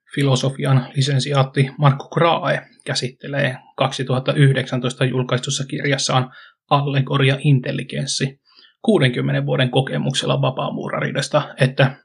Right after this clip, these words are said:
oleellista on tajuta työnsä ohella jotain osaamisesta, taitavuudesta ja mestaruudesta.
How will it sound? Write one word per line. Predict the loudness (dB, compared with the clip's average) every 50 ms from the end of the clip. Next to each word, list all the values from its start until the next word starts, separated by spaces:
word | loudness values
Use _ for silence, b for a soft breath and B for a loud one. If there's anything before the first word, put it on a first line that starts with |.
| _ _
oleellista | -2 -2 0 0 0 0 -2 0 2 4
on | 4 4 6
tajuta | 4 4 4 4 4 4 4
työnsä | 2 2 2 4 4 4 4 2 2
ohella | 2 2 2 2 2 2
jotain | 0 0 2 2 2 2 2 2
osaamisesta, | 2 2 2 2 -4 -8 _ -16 -12 -12 -10 -10 -10 -10 -10 -12 -12 -12 _ _ _
taitavuudesta | 0 2 2 2 2 2 2 2 4 4 2 2 0 -2 -2
ja | -2 0
mestaruudesta. | 2 0 0 0 -2 -6 -6 -6 -6 -8 -10 -12 -10 -12 -12 -14 -16 -20